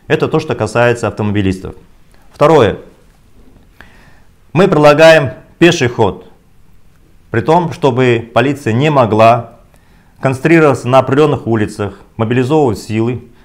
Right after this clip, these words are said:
Мы предлагаем всех тех наших сторонников, которые недовольны этим режимом, недовольны назначением Касым-Жомарта Токаева в президенты, перемещаться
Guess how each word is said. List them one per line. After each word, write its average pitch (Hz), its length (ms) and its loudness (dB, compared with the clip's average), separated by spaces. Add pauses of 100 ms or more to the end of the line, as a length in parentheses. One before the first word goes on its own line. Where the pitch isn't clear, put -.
(160)
Мы 127 120 -2
предлагаем 143 680 2 (800)
всех 165 340 -2
тех 160 200 0
наших 135 300 0
сторонников, 123 640 -2
которые 156 380 0
недовольны 127 760 0
этим 101 240 -4
режимом, 107 560 -6
недовольны 127 840 0 (720)
назначением 139 920 2
Касым-Жомарта 135 640 0
Токаева 135 380 0
в - 80 -12
президенты, 107 720 -4 (680)
перемещаться 139 920 0